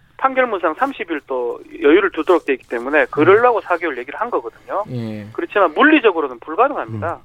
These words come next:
Speaker 2: 음.
Speaker 1: 뭐, 이게 가능한 <laughs> 일 회만 해서 된다고
Speaker 2: <laughs>
Speaker 1: 얘기를 하는데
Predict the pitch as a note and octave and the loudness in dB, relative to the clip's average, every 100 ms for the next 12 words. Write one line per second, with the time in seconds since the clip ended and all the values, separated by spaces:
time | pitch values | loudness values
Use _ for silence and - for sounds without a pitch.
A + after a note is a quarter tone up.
0 | - C3+ C3 B2+ B2+ B2+ B2+ B2 B2+ E3 | -14 -10 -6 -6 -6 -6 -6 -6 -4 -4
1 | B2 C#3+ G#3+ A#3+ A#3 A#3+ A#3+ A#3+ - - | 0 0 2 0 0 -2 -2 -10 -14 -14
2 | - - C4+ C#4 D#4 C4 A#3 F3+ F#3+ F#3 | -14 -6 0 2 4 4 2 0 -6 -4
3 | F3+ F#3 A3 F3+ D3+ C3+ F#3 D3 C3+ C#3+ | -4 -2 0 -2 -2 -8 -8 -6 -6 -2